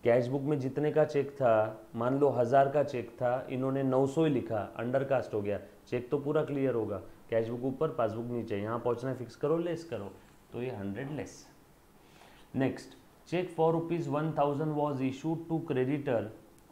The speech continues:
on twenty seventh March, but unfortunately the same was not recorded in cash book। अरे रे रे रे, चेक इशू किया था हज़ार का, लिखना चाहिए था कैश बुक में, लिखना भूल गए।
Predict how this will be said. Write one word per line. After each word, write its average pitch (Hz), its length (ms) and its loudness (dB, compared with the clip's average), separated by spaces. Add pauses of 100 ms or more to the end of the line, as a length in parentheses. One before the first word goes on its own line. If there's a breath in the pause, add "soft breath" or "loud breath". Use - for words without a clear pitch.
(120)
on 127 200 2 (240)
twenty 143 320 -2
seventh 139 400 -4
March, 110 320 -4 (140)
but 123 180 -2
unfortunately 131 1000 -2 (360 loud breath)
the 117 100 -8
same 135 340 -2
was 127 320 -2
not 117 280 -4
recorded 117 520 -4
in 160 180 -4
cash 120 240 -2
book। 92 160 -8
अरे 107 220 -4
रे 113 140 -6
रे 90 200 -8
रे, 85 100 -16 (380 loud breath)
चेक 131 260 -2
इशू 160 300 -4
किया 139 260 0 (120)
था 120 120 0 (140)
हज़ार 110 400 2 (140)
का, 104 120 4 (500 loud breath)
लिखना 147 360 0
चाहिए 147 260 0
था 135 180 2
कैश 120 260 0
बुक 117 160 -4
में, 143 160 -2
लिखना 151 360 -2
भूल 151 220 2
गए। 127 240 2